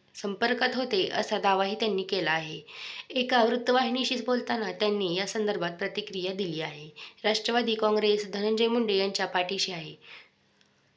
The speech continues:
जोपर्यंत त्यांच्यावरील आरोप सिद्ध होत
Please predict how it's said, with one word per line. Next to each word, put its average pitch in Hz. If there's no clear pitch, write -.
जोपर्यंत 285
त्यांच्यावरील 220
आरोप 190
सिद्ध 208
होत 233